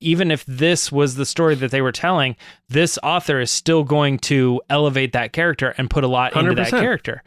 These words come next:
Speaker 1: So I'm
Speaker 2: Yes.
Speaker 1: saying, like, this person still would have been, uh, a focus or, like, one of the three main characters of the show, uh, later. So
Speaker 2: I'm talking
Speaker 1: that
Speaker 2: about after Kenobi.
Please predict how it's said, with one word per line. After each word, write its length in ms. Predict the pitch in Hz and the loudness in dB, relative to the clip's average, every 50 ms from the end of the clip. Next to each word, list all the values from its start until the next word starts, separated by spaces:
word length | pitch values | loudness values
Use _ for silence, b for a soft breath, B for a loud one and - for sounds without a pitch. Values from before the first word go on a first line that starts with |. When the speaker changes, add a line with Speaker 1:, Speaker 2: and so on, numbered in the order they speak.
| B B B B B B | B B B B B B
Speaker 1:
So 140 | - - 160 | -4 -2 0
I'm 60 | 170 | 0
Speaker 2:
Yes. 100 | 185 180 | 2 2
Speaker 1:
saying, 220 | - 214 214 196 175 | 2 2 2 2 2
like, 200 | 156 151 - - | 0 0 0 0
this 180 | 190 220 - | 0 0 0
person 400 | - - 214 214 - - 175 151 | 0 0 0 0 0 -2 -4 -4
still 320 | 135 - - - 175 190 180 | -4 -4 -2 0 2 2 2
would 180 | 143 135 135 | 2 2 0
have 160 | 135 120 110 | 0 -2 -2
been, 400 | - 135 147 165 160 131 120 117 - - - | -2 0 0 2 0 0 -2 -6 -10 -10 -6
uh, 420 | - 127 123 120 120 117 117 113 - - - | -2 0 0 2 2 2 0 0 -2 -4 -4
a 160 | 123 123 117 | -4 -4 -4
focus 680 | - - - - 139 143 - - 135 120 113 - - | -4 -6 -2 0 0 0 0 0 -2 -2 -2 -2 -6
or, 220 | - - 139 127 120 | -4 -2 -2 0 0
like, 260 | 117 117 113 110 - | 0 -2 -2 -2 -2
one 240 | 120 117 123 127 131 | -2 0 0 0 -2
of 80 | 120 | -4
the 80 | 117 113 | -6 -8
three 200 | - - 127 127 | -8 -4 -2 -2
main 240 | 123 123 120 113 113 | -2 -2 -4 -4 -6
characters 540 | - - 120 120 123 120 113 - 117 104 107 | -8 -6 -4 -2 -2 -4 -6 -8 -10 -10 -10
of 60 | 113 - | -12 -8
the 60 | - | -8
show, 520 | - - - 185 214 175 - - 123 - _ _ _ _ _ _ _ _ _ _ | -4 -2 0 0 0 -2 -4 -8 -12 -14 _ _ _ _ _ _ _ _ _ _
uh, 420 | - 131 127 120 120 120 117 117 - - | -2 0 0 2 2 2 0 0 -2 -6
later. 520 | - 139 131 131 156 220 220 160 92 104 - | -10 -6 -2 -2 0 -2 -2 -4 -8 -10 -6
So 240 | - - 151 143 | -2 0 2 2
Speaker 2:
I'm 40 | 143 | 2
talking 200 | 139 220 - 165 151 | 2 2 2 2 2
Speaker 1:
that 120 | 127 120 | 2 0
Speaker 2:
about 80 | - 143 | 0 -2
after 360 | 139 147 139 - - 110 104 | -2 -2 -2 -2 -2 -2 -2
Kenobi. 500 | - - 113 104 107 98 98 95 90 | -2 -4 -2 -2 -2 -2 -4 -6 -8